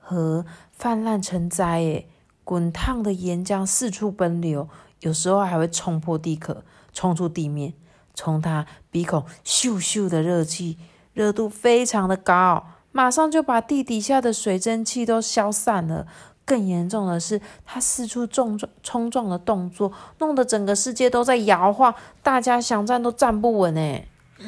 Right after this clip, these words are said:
Speaker 2: 咪，这边有一个亮诶。
Speaker 1: 对啊，他就是火兽啊。这个就是火兽，这个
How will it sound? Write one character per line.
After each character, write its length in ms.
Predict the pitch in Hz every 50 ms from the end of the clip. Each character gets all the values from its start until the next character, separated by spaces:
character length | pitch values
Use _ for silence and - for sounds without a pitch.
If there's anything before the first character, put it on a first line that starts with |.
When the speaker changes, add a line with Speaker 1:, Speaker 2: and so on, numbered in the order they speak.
| 220
Speaker 2:
咪， 280 | 202 214 254 262 254 247
这 180 | 240 - 269 277
边 220 | 240 - 262 254
有 80 | 247 233
一 80 | 220 214
个 200 | - - - 214
亮 360 | 214 214 208 214 214 208 196
诶。 60 | - - - - - - - _ _ _ _ _ _ _ -
Speaker 1:
对 240 | - 156 143 139
啊， 140 | 143 139 139
他 160 | 156 160 165
就 120 | 165 175 175
是 140 | 175 180 180
火 320 | 175 180 180 151 143 151
兽 420 | 147 - - - - 202 180 170
啊。 380 | 160 156 151 147 147 147 - 170 - - - _ _ _ - _ _ _ _ _ _ _ _ _ _ -
这 140 | - 175
个 100 | 156 170
就 120 | 160 170 170
是 120 | 165 180
火 280 | 170 170 - 170 180 156
兽， 220 | 156 - 180 165
这 140 | 160 - 165
个 160 | 156 151 151